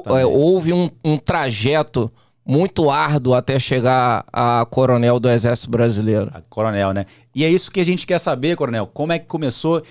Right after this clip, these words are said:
Speaker 1: Quem foi que incentivou? Quem foi o maior incentivo pra o senhor se tornar um militar e chegar no, lá na, na famosa escola da agulha, das Agulha Negra, né? Que é a aman. Quem foi o maior incentivador disso tudo aí?
Speaker 2: É, Vinícius,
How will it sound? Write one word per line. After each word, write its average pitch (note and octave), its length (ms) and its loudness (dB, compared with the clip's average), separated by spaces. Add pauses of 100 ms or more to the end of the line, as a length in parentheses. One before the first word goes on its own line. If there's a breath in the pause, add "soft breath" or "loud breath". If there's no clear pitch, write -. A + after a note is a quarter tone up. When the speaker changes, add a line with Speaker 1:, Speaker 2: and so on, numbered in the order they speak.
(220 loud breath)
Speaker 1:
Quem E3 200 -6
foi F3+ 180 -4
que F3 140 -10
incentivou? E3 720 -2
Quem D#3+ 180 -8
foi - 180 -6
o E3+ 40 -4
maior D3+ 240 2
incentivo D#3+ 540 -8
pra D3 120 -8
o C#3+ 40 -4
senhor D3+ 180 -6
se - 80 -10
tornar C#3 300 -2
um C#3 40 -2
militar C#3 520 -2 (360 soft breath)
e C3 80 -8
chegar C#3 400 -2
no, C#3 220 -4
lá C3 180 -4
na, C3+ 360 -2
na A#2+ 120 -4
famosa C3 360 -4
escola C3 340 -4
da B2+ 80 -4
agulha, A#2+ 260 -6
das A#2 160 -2
Agulha A#2+ 280 -2
Negra, B2 260 -2
né? B2+ 140 -8 (320 soft breath)
Que B2 100 -4
é C3 40 0
a C#3 40 -2
aman. A#2+ 300 -2 (240 soft breath)
Quem B3 160 -6
foi G3 120 2
o F#3+ 60 2
maior F3 160 2
incentivador D#3 540 -2
disso C#3 160 -10
tudo C3+ 220 -4
aí? G2+ 200 -2 (560)
Speaker 2:
É, G3 180 0
Vinícius, C3+ 460 0